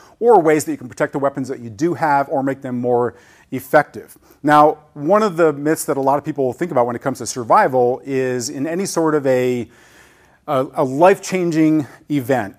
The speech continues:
an S H T F moment, if you will, a Tiatuaki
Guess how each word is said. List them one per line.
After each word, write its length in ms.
an 200
S 200
H 220
T 160
F 160
moment, 340
if 140
you 100
will, 400
a 60
Tiatuaki 960